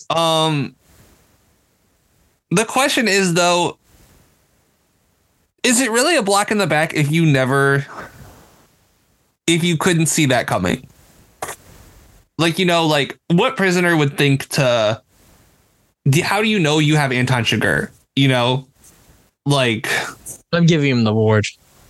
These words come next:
Speaker 2: I've given
Speaker 1: Yeah, I
Speaker 2: the award. You locked that
Speaker 1: I
Speaker 2: man up. He, he had a weapon on him. He had a weapon on him.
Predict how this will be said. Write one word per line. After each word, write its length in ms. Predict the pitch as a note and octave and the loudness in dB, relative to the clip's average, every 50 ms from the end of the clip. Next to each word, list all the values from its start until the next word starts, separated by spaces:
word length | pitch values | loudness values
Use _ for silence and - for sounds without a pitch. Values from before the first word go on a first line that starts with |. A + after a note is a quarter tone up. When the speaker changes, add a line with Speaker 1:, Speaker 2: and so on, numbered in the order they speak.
| _ _ _ - | _ _ _ -8
Speaker 2:
I've 120 | C#3+ D3+ | -6 -4
given 240 | - - F#3+ A3+ E3 | -2 -2 -2 0 0
Speaker 1:
Yeah, 60 | - | 0
I 40 | - D3+ | 0 0
Speaker 2:
the 40 | D3 | 0
award. 320 | C#3+ C#3 C3+ B2+ A#2+ A#2+ | 0 0 0 0 0 0
You 120 | D3+ E3 E3+ | 0 0 2
locked 240 | F3+ F#3 F#3 F3 | 2 0 0 0
that 140 | - F3+ E3+ | -2 -2 0
Speaker 1:
I 20 | E3 | 0
Speaker 2:
man 180 | D#3+ D3+ D3 | 0 0 0
up. 200 | C#3+ C3+ B2+ - - - - - - - - _ | 0 0 -2 -2 -6 -12 -18 -18 -20 -20 -12 _
He, 100 | - F3 | -2 0
he 320 | G3+ A3+ A#3 A#3 A#3+ B3 B3+ | 2 2 2 2 0 0 0
had 120 | B3+ B3 | 0 0
a 60 | A#3+ | 0
weapon 380 | A3+ A#3 A#3+ A#3+ G3 A#3 A3 G#3 | 0 0 0 0 0 0 0 0
on 220 | F#3+ F3+ F3 E3 | 0 0 0 0
him. 220 | D#3+ D3+ C#3 C3 - _ _ _ - - _ _ _ _ _ _ _ | 0 -2 -2 -6 -10 _ _ _ -20 -20 _ _ _ _ _ _ _
He 60 | - G3 | -2 0
had 100 | A#3+ C4 | 0 2
a 60 | C#4 | 2
weapon 320 | C#4+ C#4 C#4 B3+ A#3+ C4 B3+ | 2 2 2 2 2 2 2
on 260 | B3 A#3 G#3+ G#3+ G#3+ | 2 0 0 0 0
him. 220 | G3+ F#3 E3+ D#3+ | 0 -2 -4 -6